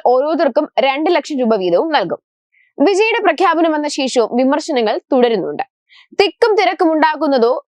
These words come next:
ജാഗ്രത പാലിക്കണമെന്നോ വിജയ് പരിപാടികൾ നടത്തിയപ്പോഴെന്നും സോഷ്യൽ മീഡിയയിലൂടെ പറഞ്ഞിരുന്നു. ജനസാഗരത്തിൽ വിജയ് വലിയ സന്തോഷത്തിലായിരുന്നു.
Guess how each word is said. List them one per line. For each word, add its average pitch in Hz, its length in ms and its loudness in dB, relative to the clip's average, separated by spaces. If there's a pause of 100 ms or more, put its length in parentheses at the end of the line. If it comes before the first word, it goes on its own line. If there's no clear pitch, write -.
(180)
ജാഗ്രത 302 600 2
പാലിക്കണമെന്നോ 294 760 0 (100)
വിജയ് 277 360 0
പരിപാടികൾ 302 580 0
നടത്തിയപ്പോഴെന്നും 262 880 -2
സോഷ്യൽ 339 500 0
മീഡിയയിലൂടെ 254 460 0
പറഞ്ഞിരുന്നു. 262 500 0 (800)
ജനസാഗരത്തിൽ 359 880 2 (100)
വിജയ് 285 420 2
വലിയ 262 340 0
സന്തോഷത്തിലായിരുന്നു. 220 840 -2